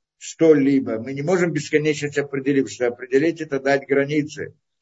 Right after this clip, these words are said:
А мы здесь говорим, что нет, нет определения, в принципе. Когда я наз-, говорю «бесконечность», как бы говорю то, чему нет определения. Это не название, назвать я не могу его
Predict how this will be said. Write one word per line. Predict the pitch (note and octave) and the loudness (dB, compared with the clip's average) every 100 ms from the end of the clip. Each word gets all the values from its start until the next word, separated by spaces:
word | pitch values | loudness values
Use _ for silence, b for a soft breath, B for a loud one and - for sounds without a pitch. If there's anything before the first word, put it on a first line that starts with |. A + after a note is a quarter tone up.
| _ _ | _ _
А | - B2+ | -6 0
мы | D#3+ | 0
здесь | E3 E3+ | 2 2
говорим, | D3 D#3+ F#3 A3+ | 6 6 6 4
что | - | -2
нет, | F#3 G#3 G#3+ - _ _ | -2 0 0 -2 _ _
нет | E3+ A3 | 0 2
определения, | G#3+ F#3+ F#3+ F3+ G3+ G3 D3 C3+ | 2 0 0 4 4 4 0 -6
в | - | -2
принципе. | D#3 E3 - - A#2+ | -2 -2 -6 -8 -6
Когда | B2+ D3+ | 0 2
я | D#3+ | 2
наз-, | D#3 C#3 C#3+ | 2 0 0
говорю | C#3 D3 D#3+ | 2 2 2
«бесконечность», | D#3 - D3+ F3+ F#3 - | -4 -2 -2 -2 -6 0
как | C#3 | 0
бы | C#3 | 2
говорю | C#3+ D3 D3+ | 2 2 0
то, | - G3+ G#3+ | 2 4 4
чему | - D#3+ E3 | 4 -8 -8
нет | F3 F#3 F3+ | -4 -2 -2
определения. | E3+ D#3+ D#3 D#3+ E3 C#3+ A#2+ | -4 -6 -2 2 4 2 0
Это | B2+ C#3 | -6 -6
не | E3 | -4
название, | F3 E3 F3+ F3+ C3+ B2+ | -2 0 0 0 -2 -8
назвать | B2 C#3 D#3 D#3 | -4 0 2 0
я | |
не | D#3+ | -2
могу | D#3 D#3 F#3 | -4 0 4
его | E3 A#2+ F2+ | 4 2 -6